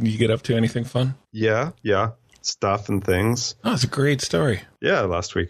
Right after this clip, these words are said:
Speaker 2: Took a couple days off while the kids were on March break. Got sunburn in Florida. You betcha.
Speaker 1: Nice. That's awesome.
Speaker 2: Yeah.
Speaker 1: I feel like your kids are a little bit young for you to be taking them to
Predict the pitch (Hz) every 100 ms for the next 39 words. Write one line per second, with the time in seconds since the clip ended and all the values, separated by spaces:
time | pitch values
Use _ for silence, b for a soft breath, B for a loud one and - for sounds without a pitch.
0 | - 123 123 - 107 104 104 101 98 98
1 | 110 - 104 95 95 110 - - 95 92
2 | 87 - 113 135 - B B B B B
3 | B - 87 - - 95 95 98 95 95
4 | 95 101 120 135 - 92 90 110 - -
5 | 90 90 - _ _ _ _ _ _ _
6 | 117 196 131 92 65 - _ _ 113 143
7 | 127 80 - 156 - _ 104 107 - _
8 | 107 - 117 117 117 110 127 123 107 117
9 | 120 127 120 110 120 - 117 113 113 107
10 | 107 110 104 - - 107